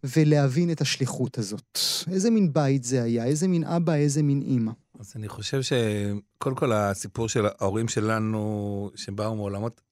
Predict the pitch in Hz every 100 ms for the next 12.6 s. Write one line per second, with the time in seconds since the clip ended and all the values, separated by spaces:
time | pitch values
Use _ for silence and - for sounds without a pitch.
0 | - 110 98 101 120 107 104 101 98 101
1 | 92 101 101 - 95 117 120 101 107 110
2 | 104 101 101 98 - _ - 92 90 92
3 | 98 104 92 - 98 104 123 117 98 92
4 | 90 90 95 90 87 85 87 87 - 95
5 | 92 - 90 92 127 135 - - - -
6 | - - - _ - 104 98 98 101 -
7 | _ _ _ - 104 104 131 147 156 147
8 | 127 113 - 113 107 107 - 104 113 127
9 | 117 107 104 110 104 101 101 101 98 98
10 | 95 104 110 120 - - 101 92 107 107
11 | 98 - 98 - - - _ _ _ _
12 | _ _ 98 95 90 90